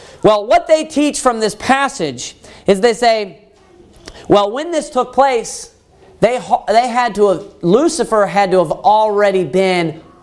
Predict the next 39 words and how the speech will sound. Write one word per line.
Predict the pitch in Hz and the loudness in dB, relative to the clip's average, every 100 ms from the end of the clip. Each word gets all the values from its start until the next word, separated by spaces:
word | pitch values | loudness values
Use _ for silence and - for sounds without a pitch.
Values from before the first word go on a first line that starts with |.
| - | -4
on | 175 185 170 | -2 0 0
the | 151 156 | -2 -2
earth, | 160 202 190 - - - - _ _ - - - - - | 0 0 0 -4 -18 -20 -20 _ _ -20 -20 -20 -20 -4
right? | 135 180 302 247 - - _ _ - _ _ _ - | 0 0 -2 -8 -16 -20 _ _ -20 _ _ _ -10
So, | - - - | -6 -6 -2
c-, | - | -2
because | 180 180 196 160 | 0 0 -2 0
look | 170 | -4
at | 160 | -2
verse | 156 165 | -2 -2
thirteen, | 170 175 - 226 156 | 0 -2 0 0 0
when | 127 156 | 0 -2
his | 151 139 | -2 -4
sin | - 160 | -2 -2
actually | 143 135 - 139 | -2 -4 -2 -4
took | 131 135 - | -2 -4 0
place. | 165 123 - - - _ _ - - | 0 0 -8 -18 -20 _ _ -20 -20
"For | - 175 | -2 -2
thou | 147 175 220 262 | 2 2 2 2
hast | 208 - | 0 -2
said | 240 220 | 0 0
in | 214 | 0
thine | 208 196 | -2 -2
heart," | 170 254 277 | 0 2 2
he | 202 | -2
says, | 196 170 - | -2 -2 0
"I | - 165 | 0 0
will | 170 160 | 0 -4
ascend | 151 - 160 | -6 -6 -2
into | 151 | 0
heaven." | 139 170 143 - - | 2 2 2 -6 -12
So | - | -4
where's | 120 143 | 0 0
he | 127 | -2
located? | 120 131 247 156 95 - - - _ _ - - - - - - - - - - | 0 0 0 -4 -6 -10 -16 -20 _ _ -20 -20 -20 -20 -20 -20 -20 -20 -20 -2
Is | 131 127 | 0 0
he | 131 | -2
in | 123 | -2
heaven? | 120 143 269 339 | 0 0 -2 -10